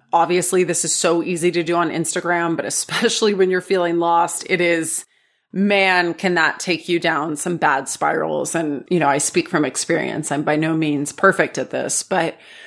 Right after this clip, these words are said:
what I have found is that when you're able to surround yourself with women who might know their purpose or might know,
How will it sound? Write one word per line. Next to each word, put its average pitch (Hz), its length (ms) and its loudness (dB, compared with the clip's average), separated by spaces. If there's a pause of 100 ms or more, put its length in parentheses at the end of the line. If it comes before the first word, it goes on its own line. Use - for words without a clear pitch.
(100)
what 208 260 0
I 254 160 4
have 165 240 -4
found 160 560 2
is 170 200 -4
that 180 180 2
when 180 180 0
you're 196 320 0
able 175 720 2 (340)
to 208 100 -2
surround 185 540 4
yourself 170 560 -2
with 170 160 -4
women 170 560 0
who 170 640 0
might 196 320 0
know 180 240 2
their 156 360 2
purpose 110 680 -8
or - 120 -2
might 175 420 0
know, 175 640 2